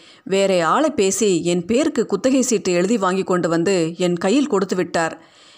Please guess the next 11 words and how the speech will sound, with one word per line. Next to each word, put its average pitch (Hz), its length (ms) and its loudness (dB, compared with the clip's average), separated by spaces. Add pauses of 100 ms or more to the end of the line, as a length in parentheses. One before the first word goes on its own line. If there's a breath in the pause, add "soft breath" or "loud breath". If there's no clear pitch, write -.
(140)
இதை 233 260 2
எப்படி 196 380 0
செங்கானிடம் 220 520 0
சொல்வது, 175 640 0 (240 loud breath)
அவனை 185 380 -2
எப்படி 262 320 0
அப்புறப்படுத்துவது 190 800 -2 (360)
என்பவையே 175 840 0
எனக்கு 165 380 -4
பெரிய 269 400 0
பிரச்சனைகளாகிவிட்டன. 175 880 -2